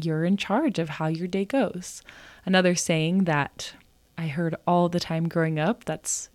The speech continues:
ingrained in my mind is, "It's not what happens to you in life, but how you feel about it."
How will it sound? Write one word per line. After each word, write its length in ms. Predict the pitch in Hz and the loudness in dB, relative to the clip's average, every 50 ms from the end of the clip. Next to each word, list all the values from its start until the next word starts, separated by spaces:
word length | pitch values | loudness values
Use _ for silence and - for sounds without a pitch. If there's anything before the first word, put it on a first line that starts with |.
| _ - | _ -2
ingrained 580 | 180 180 165 - 170 165 170 185 196 190 180 | -2 -2 0 0 2 4 6 6 6 6 6
in 140 | 185 170 175 | 4 2 2
my 160 | 170 160 160 | 2 2 2
mind 480 | 160 156 151 143 151 165 196 233 254 247 - - - - - - - - _ - | 0 0 -2 -2 0 2 4 4 4 4 0 -8 -18 -18 -18 -20 -20 -14 _ 0
is, 560 | 180 175 170 165 160 156 160 170 - - - - - - - - - _ _ _ _ _ _ _ _ - | 2 4 4 4 4 2 -2 -4 -4 -4 -6 -8 -14 -20 -20 -20 -20 _ _ _ _ _ _ _ _ -4
"It's 240 | 180 180 - - 208 | -2 -2 0 2 4
not 220 | 202 208 214 - | 4 4 4 2
what 140 | 214 - - | -2 -2 -2
happens 400 | - 233 233 - 214 202 190 - | -2 0 2 4 4 4 4 2
to 140 | - - 180 | 0 0 2
you 100 | 165 160 | 2 2
in 120 | 160 160 | 2 2
life, 380 | 151 143 143 180 214 - - - | 2 2 2 0 0 -2 -4 -4
but 140 | - 165 - | -4 -4 -4
how 200 | - - 180 170 | -4 -2 -2 0
you 140 | 175 175 165 | 0 -2 -4
feel 300 | - - 190 180 165 165 | -4 -2 0 2 2 2
about 300 | 165 - 57 - - - | 0 -2 -2 -2 -4 -6
it." 120 | - - | -6 -8